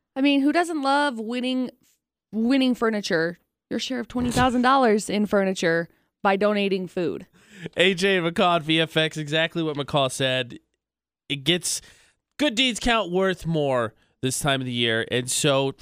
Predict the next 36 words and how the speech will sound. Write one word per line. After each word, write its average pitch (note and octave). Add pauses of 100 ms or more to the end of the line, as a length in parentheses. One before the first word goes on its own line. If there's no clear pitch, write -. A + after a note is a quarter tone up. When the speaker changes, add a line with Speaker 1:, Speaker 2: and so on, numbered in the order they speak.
Speaker 2:
to D#3+
get E3+
entered F3+
in D3
for C#3+
your C#3
share C#3
of B2+
twenty C#3
thousand C#3
dollars B2
from G#2+
Fisher B2
Home B2
Furnishings, B2
just D3
takes F3
a -
simple F3+
donation, F3
trying B2+
to C3+
stock D#3+
the E3+
shelves C#3+ (400)
of A#2
the A#2
Cache B2+
Community C3
Food F3
Pantry. F#2+ (560)
Not E3+
Speaker 1:
It's F3+
Speaker 2:
to F#3+
Speaker 1:
cool. F3+
Speaker 2:
mention, C#3